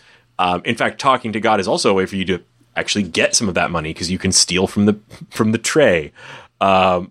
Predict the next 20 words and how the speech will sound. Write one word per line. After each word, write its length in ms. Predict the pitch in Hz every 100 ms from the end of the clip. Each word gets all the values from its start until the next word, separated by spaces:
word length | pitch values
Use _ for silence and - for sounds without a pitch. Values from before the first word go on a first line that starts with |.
| -
but 240 | 117 - _ _ _ _
the 140 | 123 135 -
talking 380 | 170 151 180
to 100 | 170
God 320 | 147 139 131 127
also 600 | 143 226 - 117 95 90 _ -
led 240 | 113 120 113
to, 340 | 120 110 107 _ _ -
um, 400 | 101 98 95 90 _ _
what 160 | 117 120
I 160 | 123 123
felt 180 | 135
was 140 | 117 107
kind 200 | - 196
of 80 | 139
the 80 |
capper 460 | - - 117 - 107
for 140 | 107
the 100 | 92
game. 380 | 85 82 73 78